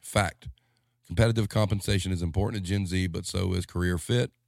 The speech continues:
In fact, the top reason why Gen Zers would rescind a job offer is if another better role came along that was in line with their long-term career goals. And then finally, fiction.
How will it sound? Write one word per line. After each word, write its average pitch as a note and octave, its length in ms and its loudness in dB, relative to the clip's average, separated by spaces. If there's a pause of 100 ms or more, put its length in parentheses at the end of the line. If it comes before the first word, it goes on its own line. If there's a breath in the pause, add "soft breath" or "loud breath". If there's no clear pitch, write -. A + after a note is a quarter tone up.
In F2+ 80 -4
fact, G2 280 -2
the - 60 -14
top G2 260 -4
reason F#2 220 -4
why F2+ 100 -2
Gen F#2 260 -4
Zers F2+ 380 -2
would E2 120 -6
rescind F2 300 -4
a E2 40 -4
job F#2+ 320 -2
offer F2 420 -4 (120)
is F2+ 500 0
if - 180 -6
another F#2 280 0
better F#2 260 -4
role F#2+ 320 0
came F#2 220 -4
along F2+ 420 -2 (300 loud breath)
that G2+ 100 -2
was F#2+ 100 0
in F2+ 120 -2
line F2 180 0
with E2 80 -4
their F#2 140 -6
long-term F2 400 -2
career F#2 280 0
goals. D2+ 360 -8 (960 loud breath)
And F#2 60 4
then F#2+ 80 6
finally, B2 520 4 (240)
fiction. - 480 2